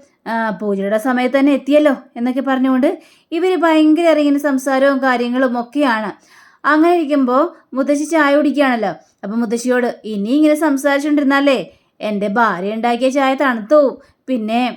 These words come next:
അവളുണ്ടാക്കിയ ചായ രുചിയില്ലാന്നൊന്നും മുത്തശ്ശി പറഞ്ഞ്, പറഞ്ഞേച്ച് കളയല്ലേ" എന്നൊക്കെ ഇങ്ങനെ പറയുകയാണ്. അപ്പൊ ഇത് കേട്ട് കഴിഞ്ഞപ്പോഴേക്കും നമ്മുടെ അഞ്ജലി, "ഹോ, സോപ്പിങ്,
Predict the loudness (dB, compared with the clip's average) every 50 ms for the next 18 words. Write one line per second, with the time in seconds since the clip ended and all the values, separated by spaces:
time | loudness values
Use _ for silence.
0 | -12 _ _ _ _ _ -2 -2 0 0 0 0 2 0 0 0 0 0 0 0
1 | 2 2 2 2 2 2 2 4 2 2 0 -2 -10 _ _ _ -10 -8 -8 -6
2 | -6 -6 -4 -4 -2 -2 0 0 0 2 2 2 2 2 2 2 0 -2 -4 -4
3 | -2 0 0 0 2 0 0 -2 -2 -2 -2 -2 -2 -2 -2 -4 -6 -6 -4 -4
4 | -2 0 2 2 4 4 4 4 2 2 0 -2 -6 _ _ -8 -6 -4 -4 -2
5 | -2 -2 -2 -2 0 0 0 0 0 -2 -2 -4 -6 -8 -12 _ -20 -20 -20 -20
6 | _ _ -8 -6 -6 -4 -6 -4 -4 -6 -6 -6 -4 -2 0 0 0 0 0 -2
7 | -2 -2 -2 -2 -2 -4 -4 -4 -2 -2 -2 -2 -4 -8 _ _ _ _ 4 4
8 | 4 4 4 0 -6 -14 _ _ -6 -2 0 0 0 0 -2 -2 0 2 2 0